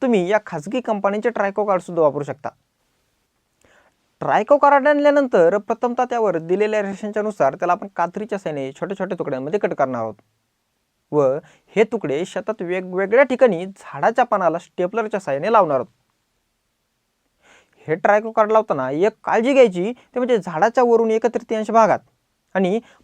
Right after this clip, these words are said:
पानाच्या खालच्या बाजूने आपण हे ट्रायकोकार्ड स्टेपलर करणार आहोत. कारण जर ट्रायकोकार्डवर डायरेक्ट सूर्यप्रकाश पडला तर यातल्या आळ्या मरू देखील शकतात. हे ट्रायकोकार्ड आपण पीक निघेपर्यंत कमीत कमी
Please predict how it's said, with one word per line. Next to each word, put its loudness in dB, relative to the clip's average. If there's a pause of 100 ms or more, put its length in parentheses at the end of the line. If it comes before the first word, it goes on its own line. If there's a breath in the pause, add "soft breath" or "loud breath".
पानाच्या 0
खालच्या 2
बाजूने 2 (220 soft breath)
आपण 0
हे 0
ट्रायकोकार्ड 0
स्टेपलर 2
करणार -2
आहोत. -4 (1160)
कारण 2 (300 soft breath)
जर -2
ट्रायकोकार्डवर 2 (180)
डायरेक्ट -2
सूर्यप्रकाश -2
पडला 2 (300 soft breath)
तर -2
यातल्या 0
आळ्या 2
मरू 2
देखील -2
शकतात. -8 (2000)
हे 2
ट्रायकोकार्ड 2 (240 soft breath)
आपण -2 (240)
पीक 2
निघेपर्यंत 2 (200)
कमीत -2 (100)
कमी -2